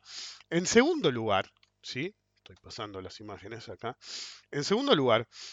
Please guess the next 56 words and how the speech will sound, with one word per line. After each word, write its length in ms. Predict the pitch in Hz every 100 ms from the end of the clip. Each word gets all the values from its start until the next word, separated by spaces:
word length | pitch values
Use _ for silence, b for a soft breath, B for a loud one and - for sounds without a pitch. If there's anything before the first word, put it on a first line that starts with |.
| B -
después 340 | 185 - 294
se 80 | 262
escandalizaron 760 | - 175 165 165 - 214 214
porque 240 | 180 143 135
las 180 | 120
órdenes 260 | 156 143 135
fueron 240 | - 147
acumul-, 400 | 147 151 165 185
eh, 160 | 131 113
fueron 300 | - 135 139
eliminadas 560 | 147 180 202 175 175 -
y 40 |
después 280 | 127 180 - B B
ahí 260 | 139 170 196
apareció 480 | - 135 131 -
el 140 | 135 127
tema 320 | 139 135 127
de 260 | 117 127 120 B B
decir, 500 | 120 123 - 139 131
algunos 340 | 117 131 151 139
decían, 240 | 139 135
"Eh, 160 | 165 156
así 240 | 120 160
no 80 | 147
se 140 | 143
puede", 280 | - 180 151
qué 120 | 147
sé 80 | 139
yo, 180 | 208 131
y 80 | 147
los 160 | 135
ga-, 260 | 143 190 143
y 60 | 135
los 240 | 131 -
operadores 460 | 127 139 170 160 147
antiguos 480 | 160 - 226 202
del 60 | 190
mercado 240 | 196 214
decían, 200 | 196 - - B B
"Vos 160 | 156 208
porque 220 | 175 147
estás 240 | 135 147 -
hace 160 | -
poco 260 | 107 147 131
tiempo 260 | - 135 135
en 60 |
el 80 | 120
mercado, 560 | 120 127 190 175 123 113
cuando 240 | 120 120
trabajes 460 | - 131 156 151 127
hace 160 | 135
muchos 340 | 131 - 135 170
años 240 | 180 131
vas 180 | 127 -
a 40 |
entender". 500 | 117 123 123 151 131